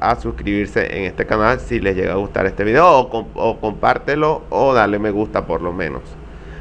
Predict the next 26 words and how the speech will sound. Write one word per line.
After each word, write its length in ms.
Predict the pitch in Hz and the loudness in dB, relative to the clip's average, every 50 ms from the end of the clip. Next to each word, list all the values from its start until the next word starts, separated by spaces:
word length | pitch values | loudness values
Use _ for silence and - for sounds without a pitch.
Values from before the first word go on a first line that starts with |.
| - - - | -12 -8 -2
Entonces, 800 | - 120 131 123 - 117 110 107 101 - - 123 127 127 - - - - - | -2 -2 -2 2 2 4 4 4 4 4 4 4 4 2 -2 -10 -18 -18 -12
este, 840 | - 78 98 104 - - - - 98 98 92 92 87 69 53 50 - - - - - - - - - - - - - - - - - | -6 -6 -6 -4 -6 -8 -4 0 2 2 2 2 0 -2 -4 -6 -8 -12 -14 -16 -16 -16 -16 -16 -16 -16 -14 -16 -14 -14 -14 -4 -2
acá 340 | - 101 85 - 92 92 95 | -2 -2 0 0 2 2 4
va 140 | 95 95 98 | 4 4 4
a 20 | |
abrir 400 | 101 107 113 123 127 135 - - - - - - - | 4 6 6 6 4 4 2 -2 -8 -12 -12 -8 -4
Origin. 540 | - 98 110 107 95 98 104 120 160 175 - - - - - - - - - - - - - - - - - - - - - - - - - - - - - - - - - - - - - - - - - - - | -2 0 0 0 2 0 0 0 -2 -6 -8 -8 -8 -6 -6 -4 -2 -2 -2 0 0 0 -2 -2 -4 -6 -10 -12 -14 -14 -14 -12 -12 -8 -4 0 0 2 2 2 0 -2 -2 -2 -2 -2 -2 -2 -2 -2 -2 2 4
Bueno, 300 | 113 117 113 107 101 - | 4 6 6 6 4 4
acá 320 | - 107 110 - - 104 107 | 2 2 2 4 4 2 2
estamos 640 | 104 - - 110 110 113 117 117 120 127 127 120 | 2 2 2 2 4 4 6 6 6 4 4 4
dentro 540 | 110 107 104 101 85 - 110 120 123 110 - | 4 4 4 4 0 2 4 6 6 6 6
de 180 | - 120 113 | 4 4 6
la 80 | 110 113 | 6 6
aplicación. 680 | 120 - 120 120 - 123 123 123 - 147 135 127 127 - | 4 4 2 2 4 6 6 6 6 6 6 4 2 0
Entonces 500 | - 127 120 - 107 113 117 - 143 139 | 0 -2 0 2 2 0 2 2 0 0
vamos 320 | 143 135 123 127 131 143 135 | 2 2 2 2 2 2 4
a 60 | 123 | 4
la 200 | 113 98 90 - | 4 4 4 4
parte 500 | - 107 104 - - - 131 131 131 - - - - - - - | 4 4 4 2 2 2 2 2 2 0 -4 -6 -6 -6 -8 -8
superior 640 | - - 101 101 - 101 95 98 101 101 98 - - | -6 -4 -4 0 2 2 4 6 4 4 4 2 0
izquierda 500 | 120 113 117 - 107 107 104 101 107 113 | -4 -6 0 2 2 4 6 6 6 6
de 60 | 113 | 6
la 140 | 113 110 - | 6 4 4
pantalla 440 | 110 101 95 - - 98 98 95 98 | 2 0 0 0 2 2 2 2 2
donde 300 | 104 110 107 101 101 98 | 2 2 2 2 0 0
dice 380 | 95 92 92 - 110 104 - | -2 -2 -2 0 -2 -2 0